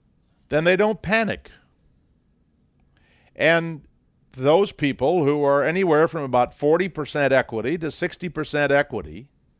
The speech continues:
are likely to stay the course. And the only way you get the reward with any of these strategies, any strategy, is if you stay the course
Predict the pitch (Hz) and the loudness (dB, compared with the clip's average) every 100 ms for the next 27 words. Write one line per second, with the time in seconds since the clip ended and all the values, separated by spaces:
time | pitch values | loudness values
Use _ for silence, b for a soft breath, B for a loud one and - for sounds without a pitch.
0 | _ _ _ _ _ _ _ _ _ _ | _ _ _ _ _ _ _ _ _ _
1 | _ _ _ _ 120 147 165 165 - _ | _ _ _ _ 4 6 6 4 -4 _
2 | - 131 156 190 196 196 165 - 160 165 | -6 2 4 4 -2 -4 -6 -4 0 0
3 | 160 - 175 170 135 - - - _ _ | -2 -2 0 0 0 -4 -14 -16 _ _
4 | _ _ _ _ _ _ - 151 170 196 | _ _ _ _ _ _ -12 -4 2 2
5 | 240 226 156 139 139 131 143 160 143 117 | 2 2 4 4 2 0 0 0 -2 -2
6 | 123 117 139 160 127 113 117 156 165 107 | -4 2 4 4 2 0 2 2 2 0
7 | 98 95 - 127 143 113 82 80 69 - | -2 -8 2 4 4 2 -6 -18 -20 -20
8 | _ _ - 185 214 - - 110 78 - | _ _ -6 0 0 0 0 0 0 -12
9 | - 78 - 151 147 165 151 - 175 180 | -20 -20 -10 -4 -2 -2 -4 0 0 2
10 | 175 156 131 - | -2 0 0 0